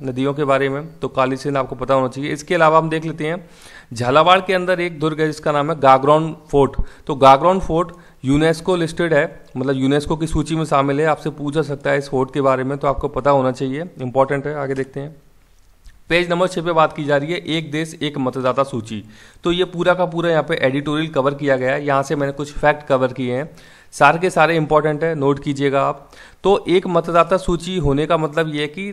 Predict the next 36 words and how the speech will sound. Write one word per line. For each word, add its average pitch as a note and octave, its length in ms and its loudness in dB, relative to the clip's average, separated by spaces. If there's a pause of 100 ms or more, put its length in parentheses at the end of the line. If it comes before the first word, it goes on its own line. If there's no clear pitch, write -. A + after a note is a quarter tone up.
ताकि D3 280 -2
खर्चा D3+ 380 0
कम E3 140 2
हो C#3 120 2
सके। A#2 300 -6
इस A#2+ 120 -6
प्रकार C3+ 340 2
की D3 80 -8
मतदाता C#3 440 0
सूची C#3+ 300 -6
क्या C#3+ 140 0
है C#3 80 0
कि E3 140 -8
अलग-अलग D#3+ 400 2
बनाई B2+ 280 2
जाती A#2 220 -2
है। C#3 60 -2
जैसे C#3 260 0
आपको D3 180 2
पता D3+ 220 2
होगा D3 240 4 (540)
कि E3 200 -2
एक E3+ 60 0
होता D#3+ 200 0
है F3 80 2
राज्य C#3+ 300 4
चुनाव D3+ 300 2
आयोग, D#3 260 4
एक D3 80 -4
ता-, D3 240 -4
एक D3+ 120 -6
होता D3 200 -2
है E3+ 60 0
केंद्रीय D3 340 -2
चुनाव B2 280 -2
आयोग। G#2+ 280 -4